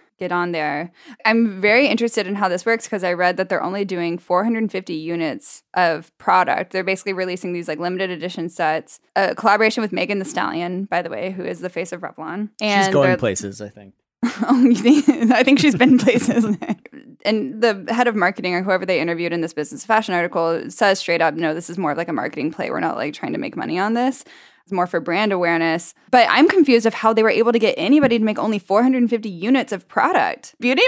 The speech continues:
Speaker 1: minimums are insane.
Speaker 2: I don't think it's limited edition product. I think it's limited edition kits.
Speaker 1: Nope. It says four hundred fifty units. You calling Business of Fashion bad reporting, Nick?
Speaker 2: No, of the kit, though.
Speaker 1: Only four hundred fifty sets will be sold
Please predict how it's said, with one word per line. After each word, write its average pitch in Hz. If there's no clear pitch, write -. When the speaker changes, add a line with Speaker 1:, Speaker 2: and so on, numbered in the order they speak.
Speaker 1:
minimums 226
are 220
insane. 226
Speaker 2:
I 131
don't 156
think -
it's 139
limited 135
edition 113
product. 110
I 120
think 117
it's 107
limited 110
edition 98
kits. -
Speaker 1:
Nope. 269
It 208
says 233
four 214
hundred 233
fifty 220
units. -
You 202
calling 214
Business 196
of 190
Fashion 202
bad 190
reporting, 214
Nick? 285
Speaker 2:
No, 147
of 131
the 123
kit, -
though. -
Speaker 1:
Only 240
four 240
hundred 285
fifty 294
sets 233
will 226
be 202
sold 185